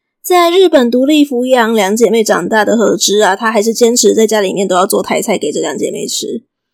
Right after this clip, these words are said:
那学生时期，除了刚刚所说过的，呃，每次小妙她打开便当的时候都会被同学围观以外，她常常会觉得说这样子很格格不入啦，大家的都是漂漂亮亮的日本便当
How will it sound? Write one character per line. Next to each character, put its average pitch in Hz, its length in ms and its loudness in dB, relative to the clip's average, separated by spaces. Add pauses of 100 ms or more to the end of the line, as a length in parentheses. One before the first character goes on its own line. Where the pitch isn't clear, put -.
(480)
那 302 100 2
学 302 120 2
生 381 160 4
时 311 200 2
期， 254 220 0
除 240 200 2
了 226 140 4
刚 233 180 0
刚 226 240 -2
所 190 180 0
说 202 280 0
过 202 280 2
的， 135 360 -4 (260)
呃， 131 260 -4 (220)
每 202 100 -2
次 262 200 -2
小 226 120 2
妙 240 140 2
她 262 100 2
打 233 140 0
开 220 140 2
便 240 160 4
当 208 140 0
的 202 100 -2
时 208 100 -2
候 190 80 -2
都 196 80 -2
会 190 60 0
被 - 120 0
同 190 160 -4
学 147 140 -4
围 151 160 0
观 185 200 -6
以 160 120 -8
外， 160 280 -4 (320)
她 240 120 2
常 254 120 4
常 269 100 4
会 330 100 6
觉 247 80 6
得 220 80 6
说 254 100 4
这 254 80 2
样 233 80 0
子 220 80 -2
很 - 140 0
格 180 140 0
格 196 160 -2
不 180 160 -4
入 214 200 2
啦， 107 200 -2
大 240 100 2
家 226 100 2
的 226 140 0
都 - 100 0
是 226 120 0
漂 254 100 2
漂 233 120 4
亮 233 120 2
亮 226 140 -2
的 233 40 -4
日 247 80 -2
本 196 160 0
便 208 240 2
当 208 300 -2